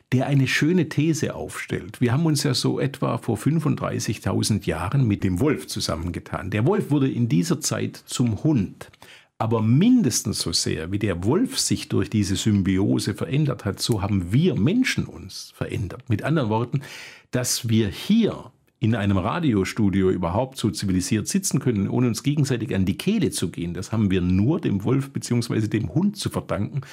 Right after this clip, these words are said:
weil der uns zu so viel sozialeren, verträglicheren, angenehmen Wesen gemacht hat.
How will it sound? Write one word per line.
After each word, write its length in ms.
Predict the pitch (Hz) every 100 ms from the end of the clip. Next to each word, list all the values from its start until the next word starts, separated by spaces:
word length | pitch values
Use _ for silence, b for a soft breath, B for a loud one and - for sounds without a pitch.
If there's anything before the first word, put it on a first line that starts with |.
| B B
weil 160 | 107 101
der 160 | 113
uns 300 | 127 127 -
zu 100 | -
so 300 | 120 139 127
viel 420 | - - 151 151
sozialeren, 920 | 139 113 - - 110 113 147 135 127 123
verträglicheren, 1080 | - - - 110 135 - 110 113 107 101 -
angenehmen 720 | 120 131 107 104 104 95 85
Wesen 380 | 85 76 - -
gemacht 460 | 87 80 - -
hat. 80 | -